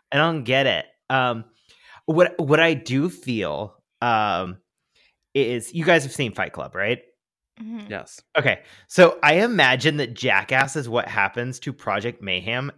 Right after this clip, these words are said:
Speaker 1: after Tyler Durden's arrested. They're like, "What else do we do? We can't just keep hitting each other." And it just, like, keeps building out, and then they do Jackass,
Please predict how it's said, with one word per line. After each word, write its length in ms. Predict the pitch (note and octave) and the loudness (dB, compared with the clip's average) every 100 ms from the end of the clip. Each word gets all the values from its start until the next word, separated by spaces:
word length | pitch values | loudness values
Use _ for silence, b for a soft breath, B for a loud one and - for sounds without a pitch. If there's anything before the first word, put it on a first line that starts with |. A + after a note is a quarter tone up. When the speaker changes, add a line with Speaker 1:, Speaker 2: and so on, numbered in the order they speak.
| - | -4
Speaker 1:
after 320 | G2 - A#2+ | -4 -4 -10
Tyler 340 | A2 A2+ G#2 G#2+ | -6 -4 -4 -6
Durden's 400 | G2+ G2 A#2 A2 | -8 -10 -10 -8
arrested. 640 | F#2+ E2 - C#3 D3+ E3+ b b _ - | -8 -8 -6 -4 -4 -8 b b _ -4
They're 100 | C#3+ | -2
like, 180 | C#3+ C3 | -2 -2
"What 220 | C#3 F3 | 2 6
else 220 | G#3 G#3+ | 6 4
do 100 | E3+ | 0
we 120 | B2+ | 0
do? 180 | A2 A2 | 0 -2
We 100 | A2+ | -4
can't 220 | C3 D#3+ D#3+ | -2 -2 -2
just 140 | E3+ | -4
keep 180 | F3 B2 | -4 -4
hitting 360 | G2+ C3 D#3+ | -2 0 0
each 220 | B2+ G#2 A#2 | -2 -4 -4
other." 280 | G2 G#2+ A2+ | -2 -4 -4
And 100 | B2+ | -4
it 80 | A#2+ | -2
just, 200 | C3 D3 | 0 2
like, 240 | C3 - b b _ | 0 -2 b b _
keeps 320 | - C#3+ C3 | -4 -4 -4
building 540 | G#2+ B2 A#2+ A#2+ C#3 A#2 | -2 2 2 2 0 2
out, 320 | G2+ A#2 B2+ A#2+ | 2 0 -2 -6
and 120 | A2 | -8
then 120 | G#2 | -8
they 100 | G#2 | -8
do 140 | F#2+ F#2+ | -8 -10
Jackass, 640 | F2 E2+ - A#2 C3+ - | -8 -8 -2 -2 -2 -8